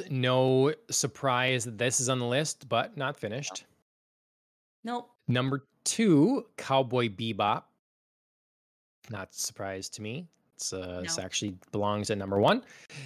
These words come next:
Speaker 1: And then
Speaker 2: <laughs>
Speaker 1: number
Speaker 2: I wondered if you were gonna say that.
Speaker 1: <laughs> And then number one, Full Metal Alchemist Brotherhood out of nowhere. So, um, yeah. Have you seen much for Full Metal Alchemist?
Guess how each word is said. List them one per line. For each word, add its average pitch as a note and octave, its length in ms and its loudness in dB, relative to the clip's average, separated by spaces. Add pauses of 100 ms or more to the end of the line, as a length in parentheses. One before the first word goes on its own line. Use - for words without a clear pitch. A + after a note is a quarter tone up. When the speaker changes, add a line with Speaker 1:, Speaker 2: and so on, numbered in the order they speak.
(100)
Speaker 1:
And D3 220 2
then D3+ 300 4
Speaker 2:
<laughs> D3 200 6
Speaker 1:
number D3+ 440 4 (300)
Speaker 2:
I G3+ 40 0
wondered A3 320 4
if G#3+ 100 -4
you G3+ 100 -2
were F3+ 40 0
gonna F3+ 120 2
say E3+ 240 0
that. E3 300 2 (560)
Speaker 1:
<laughs> - 260 0 (800)
And D3 180 4
then D#3 160 6
number F3 260 6
one, D#3 380 6
Full D3+ 180 4
Metal C#3+ 200 2
Alchemist C3+ 480 0
Brotherhood D3+ 420 6
out A2 160 4
of G#2+ 80 -6
nowhere. F#2+ 600 -8
So, B2 560 0
um, G2+ 480 -6 (560)
yeah. E3 380 0 (1500)
Have - 80 -10
you B2 80 0
seen C#3+ 320 2
much C#3 260 2
for D3 120 -2
Full D3+ 220 -2
Metal D3+ 200 -2
Alchemist? F3 520 -6